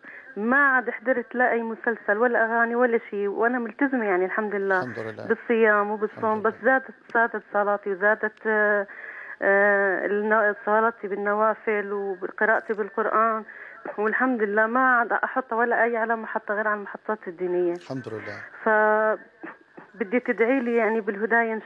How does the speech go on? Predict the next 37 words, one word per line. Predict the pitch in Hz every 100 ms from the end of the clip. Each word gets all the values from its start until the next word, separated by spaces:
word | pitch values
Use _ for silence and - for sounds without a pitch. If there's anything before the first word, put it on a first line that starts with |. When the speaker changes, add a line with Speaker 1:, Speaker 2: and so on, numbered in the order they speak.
| -
Speaker 1:
شاء | 202 196
الله. | 196 196 190 -
Speaker 2:
إن |
شاء | - 135
الله، | 120 131
Speaker 1:
وبس | 214 220
Speaker 2:
ربنا | 277
يثبتك. | - 285 254
Speaker 1:
أحضر | 262 254
يا | 247 240 -
شيخ، | 233 226 220 -
بحس | 226 - 277 -
إني | 247 240 247 233 226
لما | 202 220 226
بحضر | 254 254 262 233 214
إن | 220 214
كان | - 240 240 226
لحضرتك | 220 226 220 - 202
لأول | 220 - 220 233 220 208
شيء | - 226 220 - - - - - -
قلبي | 262 262 233 247
بصير | 226 - 254 254 226 262
هيك | 254
ببكي | 208 262 - 240 220
وبصير | - 196 214 - 285
أبكي | 294 285 240
يعني | 208 175 185 185 - - -
من | 208
كتر | - 285 294 254
بكائي | 247 269 269 233 240
بصير | 220 - 269 220 - -
بشعر | 254 - 262 247
إني | 233 240
لازم | 262 220
بدي | 202 196 220
أضرب | 247 254 220
حالي، | - 226 190